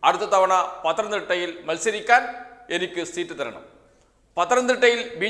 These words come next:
ജെ പി സ്ഥാനാർത്ഥിയായി എനിക്ക് മത്സരിക്കണം, ആ ഉറപ്പ് തന്നാൽ ബി ജെ പിയിലേക്ക് ചേരാം. ഇതാണ് ഏക ഡിമാൻഡ്. അത് ബി ജെ പി കേന്ദ്ര നേതൃത്വം അംഗീകരിക്കുകയും ചെയ്തു.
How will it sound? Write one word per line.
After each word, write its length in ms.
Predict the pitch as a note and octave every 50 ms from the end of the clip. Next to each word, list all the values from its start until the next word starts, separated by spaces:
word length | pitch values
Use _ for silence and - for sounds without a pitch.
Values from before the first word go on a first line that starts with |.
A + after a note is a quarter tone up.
| G3
ജെ 60 | B3 B3+ B3+
പി 80 | A#3+ A3+ -
സ്ഥാനാർത്ഥിയായി 640 | A#3 A3 A3 A3 A3 A3 G#3+ G#3+ A3 A3 A#3+ C4 - - - - - - - - - - F#3
എനിക്ക് 260 | G3 A3 - - G3+ G3 E3+
മത്സരിക്കണം, 540 | - E3+ E3+ - F#3+ D#3 C#3+ - B2+ G2 - - - - _ _ _ _ _ _ - -
ആ 40 | A3 B3 A#3 B3
ഉറപ്പ് 260 | B3 C4 B3+ C#4+ C4 B3+
തന്നാൽ 260 | B3 A3 A3 E3 C3+ - - - - - - -
ബി 80 | F3 G#3 F#3
ജെ 60 | G#3+ G#3 -
പിയിലേക്ക് 340 | G3+ F#3 F3+ F3+ D#3+ E3 D#3 -
ചേരാം. 240 | D#3 C#3+ B2+ F#2 - - - - - _ _ _ _ _ _ _ - F#3
ഇതാണ് 320 | G3+ A3 A#3 G#3+ G3 G3 F#3+ F3+ - - E3 E3+
ഏക 160 | F#3 G3+ F#3+ F#3 F3 - - D#3+
ഡിമാൻഡ്. 360 | D#3 D3 C3+ A#2+ - - - - - - - _ _ _ _ _ - G#3
അത് 100 | A#3 C4+ C4+ G#3+
ബി 60 | A#3+ - C4+
ജെ 60 | C4+ C4+ C4+
പി 80 | B3+ B3 - -
കേന്ദ്ര 220 | A3+ A#3 A3+ B3+ A#3+ A3 A#3
നേതൃത്വം 320 | A3+ G#3+ G#3+ - A3 G#3 - - -
അംഗീകരിക്കുകയും 680 | F#3+ G#3 A3+ A3 F3+ G3+ G3+ G3 G3 - F#3+ F3+ E3 - -
ചെയ്തു. 180 | C#3 A#2 -